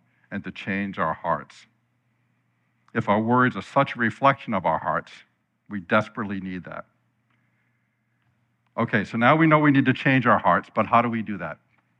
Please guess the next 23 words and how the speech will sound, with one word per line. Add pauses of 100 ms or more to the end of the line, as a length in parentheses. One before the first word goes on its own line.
(120)
How
do
we
go
about
doing
that? (2500)
The
truth
is (280)
that
our
hearts (180)
change (760)
through
relationship (1040)
with
Christ (1800)
and
through
relationship
with
others.